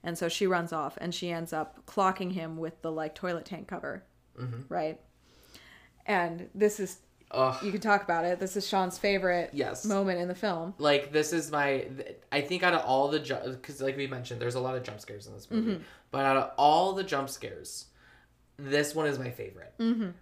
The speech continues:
Speaker 2: Because you, the scene's coming to an end, right? Like, your, your,
Speaker 1: Your
Speaker 2: uh,
Speaker 1: anticipation?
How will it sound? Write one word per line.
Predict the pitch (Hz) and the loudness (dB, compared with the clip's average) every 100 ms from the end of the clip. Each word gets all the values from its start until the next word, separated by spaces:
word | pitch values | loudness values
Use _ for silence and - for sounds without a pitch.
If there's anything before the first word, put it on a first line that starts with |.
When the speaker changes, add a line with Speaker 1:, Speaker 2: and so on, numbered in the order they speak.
| - | -6
Speaker 2:
Because | 147 147 143 151 135 123 - _ _ _ _ _ _ _ _ _ _ _ _ | -2 -2 2 4 4 0 -6 _ _ _ _ _ _ _ _ _ _ _ _
you, | - 151 160 160 - - - - _ _ _ _ _ - | -16 -4 0 0 -2 -20 -20 -20 _ _ _ _ _ -8
the | 139 160 | 2 2
scene's | 160 240 226 | 2 -4 -6
coming | 165 180 123 | -6 -6 -6
to | 127 | -6
an | 110 | -8
end, | 113 - - _ | -10 -18 -20 _
right? | - 135 139 | -2 0 0
Like, | - 143 139 | 2 2 4
your, | 151 151 - | 6 6 4
your, | 143 147 139 127 - _ | 2 4 4 0 -10 _
Speaker 1:
Your | 214 208 | 0 2
Speaker 2:
uh, | |
Speaker 1:
anticipation? | 202 226 - 247 254 370 | 2 0 2 2 2 0